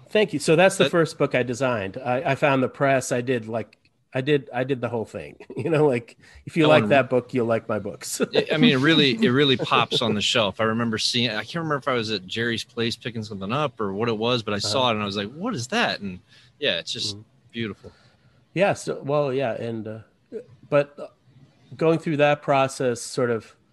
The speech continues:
Speaker 1: uh, gave me the last, uh, push I needed to self-publish, because I always thought, like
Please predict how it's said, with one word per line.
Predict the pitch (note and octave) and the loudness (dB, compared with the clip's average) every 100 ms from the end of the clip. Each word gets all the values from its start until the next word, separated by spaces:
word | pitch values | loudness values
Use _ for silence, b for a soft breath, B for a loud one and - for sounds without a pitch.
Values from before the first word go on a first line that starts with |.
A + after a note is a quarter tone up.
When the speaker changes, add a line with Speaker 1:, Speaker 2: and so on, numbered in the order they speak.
| b b b b b b _ | b b b b b b _
Speaker 1:
uh, | A#2+ A2 A2 A2 A#2 _ - | -6 -4 -4 -6 -10 _ -4
gave | C#3 C3 | 0 0
me | B2 A#2+ | 0 -2
the | A2 A2 | -4 -4
last, | A#2+ A#2 A2+ G#2+ - - | -2 0 0 -2 -8 -8
uh, | G#2 G2+ G2 - _ _ - | -4 -4 -6 -14 _ _ -4
push | C3+ - | -2 0
I | A#2+ A#2 | -2 -2
needed | A#2 A2 G2 - | -4 -4 -6 -8
to | G2+ F#2 - _ _ | -10 -10 -14 _ _
self-publish, | - G#2 F2+ A2 F#2+ F2 E2 - - _ _ | -10 -10 -8 -10 -10 -12 -18 -20 -20 _ _
because | C3+ C3+ B2+ | -4 -2 0
I | D#3 C#3+ | 4 6
always | C#3 B2+ | 6 2
thought, | - C3 A#2+ A#2+ A#2 | 2 2 4 0 -4
like | A2 - | -8 -8